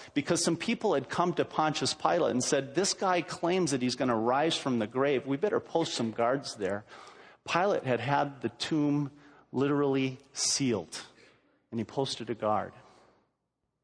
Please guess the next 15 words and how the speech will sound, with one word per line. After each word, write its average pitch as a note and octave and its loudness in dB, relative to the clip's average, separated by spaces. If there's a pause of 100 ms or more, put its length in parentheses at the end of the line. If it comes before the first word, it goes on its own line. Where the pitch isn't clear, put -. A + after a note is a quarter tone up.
(1600)
But B2 4
when D3+ 4
the E3+ 4
women D3 4
arrived B2+ 0 (880)
at A#2 -2
the G#2+ -8
door, B2+ 0 (880)
they G#2+ -2
found C3+ 0
that - -12
the A2 -8
stone G#2+ 0 (480)
had A2+ 0
already A#2 2